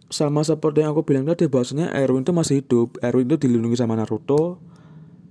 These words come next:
masih hidup, memakan Titan Armor. Terus Sasha belum mati. Sasha cuma, apa ya, cuma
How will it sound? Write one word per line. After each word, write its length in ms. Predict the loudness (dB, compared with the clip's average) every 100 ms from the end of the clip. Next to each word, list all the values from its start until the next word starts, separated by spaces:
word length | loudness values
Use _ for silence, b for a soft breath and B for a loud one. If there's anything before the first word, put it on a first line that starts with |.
| -12
masih 240 | -6 -2 0
hidup, 320 | 2 2 0
memakan 480 | -2 -2 -4 -6 -4
Titan 320 | -4 -4 -4
Armor. 520 | -4 -4 -2 -4 -6 -14 -20 -20 -20 -20 -20 -20 -20 -20 -18 -18 -6
Terus 400 | 0 0 0 -12 -12
Sasha 320 | -4 -2 0
belum 320 | 2 2 2 -2
mati. 480 | -4 0 2 2 0 B B B
Sasha 320 | -6 -4 0 0
cuma, 400 | 2 0 -2 -8 -14 -6
apa 240 | -2 0
ya, 160 | 0 0
cuma 320 | -2 -2 -4